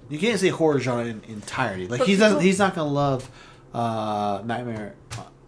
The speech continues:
Speaker 1: on Elm Street. He's not gonna
Speaker 2: How do you
Speaker 1: love
Speaker 2: know that?
Speaker 1: He's not.
Speaker 2: How do you know that?
Speaker 1: 'Cause it's this disgusting man with claws that cuts people. He would like critters 'cause they're cute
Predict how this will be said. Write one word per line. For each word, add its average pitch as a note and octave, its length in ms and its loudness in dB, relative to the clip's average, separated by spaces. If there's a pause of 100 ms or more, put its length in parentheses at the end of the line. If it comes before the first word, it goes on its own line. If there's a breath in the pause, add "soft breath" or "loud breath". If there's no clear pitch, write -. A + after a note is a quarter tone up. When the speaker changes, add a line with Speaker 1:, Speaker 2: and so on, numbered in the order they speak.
(120)
Speaker 1:
on A#2+ 140 -8
Elm C3+ 160 -2
Street. C#3 160 -4
He's A2+ 120 -8
not G#2 60 -6
gonna G2+ 100 -8
Speaker 2:
How G#3 80 2
do A3+ 60 2
you A#3 100 0
Speaker 1:
love A3+ 100 0
Speaker 2:
know A3 60 0
that? C#3+ 220 -4
Speaker 1:
He's D3+ 180 -8
not. G3+ 340 -4
Speaker 2:
How G#3+ 180 -4
do G#3+ 60 -2
you G#3 80 -2
know G3+ 160 -4
that? C#3+ 100 -6
Speaker 1:
'Cause D3 140 0
it's B2+ 100 -2
this A#2 160 -4
disgusting C#3+ 760 -4 (440)
man D#3 320 -2
with C3 140 -4
claws D#3 380 -2
that C3 120 -6
cuts E3+ 280 -2
people. A#2+ 420 -8 (280 loud breath)
He - 260 2
would B3 160 2
like A2+ 240 -2
critters - 480 -6
'cause F3 180 -12
they're A#3+ 120 -10
cute - 520 -4